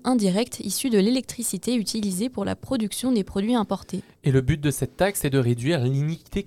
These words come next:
Speaker 2: commerciale entre les entreprises européennes et le reste du monde.
Speaker 1: En effet, jusqu'à présent, l'Union européenne était l'un des seuls territoires à avoir mis en place des droits à polluer payants.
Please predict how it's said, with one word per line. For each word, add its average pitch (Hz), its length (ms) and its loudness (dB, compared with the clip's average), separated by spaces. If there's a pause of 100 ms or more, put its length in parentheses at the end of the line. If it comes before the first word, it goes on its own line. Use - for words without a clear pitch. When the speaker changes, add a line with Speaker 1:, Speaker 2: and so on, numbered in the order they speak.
Speaker 2:
commerciale 165 800 4
entre 175 320 2
les 123 200 2
entreprises 131 520 -2
européennes 131 640 4
et 214 180 0
le 170 100 0
reste 151 220 -4
du 120 140 -2
monde. 107 220 -10 (220)
Speaker 1:
En 214 120 6
effet, 247 300 8
jusqu'à 247 260 2
présent, 254 380 4
l'Union 269 280 6
européenne 233 380 4
était 208 220 4
l'un 269 180 4
des 233 140 4
seuls 277 320 2
territoires 226 540 4
à 208 40 4
avoir 190 280 2
mis 233 200 4
en 202 100 4
place 254 460 0 (400)
des 202 120 4
droits 220 200 6
à 190 80 6
polluer 220 460 2
payants. 185 420 2